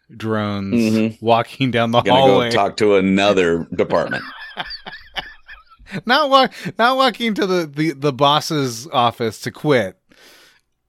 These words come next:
Speaker 2: No, no, yeah.
Speaker 1: <laughs> Just walk-
Speaker 2: Not about to make a, not to make a big reveal, but just like, "Hey, you know what? We're told we're not allowed to walk in the hallways, and we're going to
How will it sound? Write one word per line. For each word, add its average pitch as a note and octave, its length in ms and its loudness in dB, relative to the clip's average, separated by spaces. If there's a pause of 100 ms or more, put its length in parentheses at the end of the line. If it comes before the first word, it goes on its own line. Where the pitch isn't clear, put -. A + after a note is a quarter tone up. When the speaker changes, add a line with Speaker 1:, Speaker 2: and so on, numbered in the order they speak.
(180)
Speaker 2:
No, D#2+ 240 -4
no, E2 280 -2
yeah. D2+ 280 0
Speaker 1:
<laughs> - 40 -14
Just G3 400 2
walk- E3+ 260 2
Speaker 2:
Not - 20 0
about G#2 240 2
to A2+ 60 0
make G#2+ 200 0
a, G2+ 80 2
not A2 220 2
to C3 100 4
make B2 200 2
a A2+ 60 0
big A2+ 260 2
reveal, A2 540 2
but E2 180 0
just F2 160 -4
like, D#2+ 160 -2
"Hey, G2 120 2
you F2+ 180 -2
know G#2 140 0
what? G2+ 140 0
We're A#2 200 0
told G#2+ 300 2
we're G#2 180 0
not F2+ 160 -2
allowed D#2 420 -2
to D2 80 -4
walk D2+ 300 -4
in D2 100 -8
the B1 80 -10
hallways, C2+ 560 -8
and - 160 -14
we're E2 120 -8
going D2 300 -8
to C2 220 -14